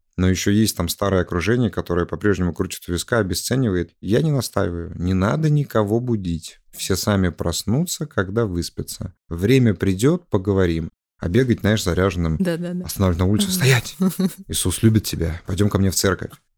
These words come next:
Speaker 1: И это будет отталкивать очень сильно.
Speaker 2: Да.
Speaker 1: Поэтому я в начале пути так делал, если честно. Сейчас успокоился, выдохнул. И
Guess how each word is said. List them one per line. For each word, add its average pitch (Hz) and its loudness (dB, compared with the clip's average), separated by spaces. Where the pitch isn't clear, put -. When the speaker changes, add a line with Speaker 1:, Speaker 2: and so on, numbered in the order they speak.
Speaker 1:
И 90 0
это 110 2
будет 120 2
отталкивать 95 -2
очень 85 -2
сильно. 82 -4
Speaker 2:
Да. 87 -12
Speaker 1:
Поэтому 87 -2
я 117 4
в 120 2
начале 123 2
пути 107 -2
так 87 0
делал, 185 2
если 98 -2
честно. - -4
Сейчас - -4
успокоился, 147 -2
выдохнул. 98 -2
И 104 -4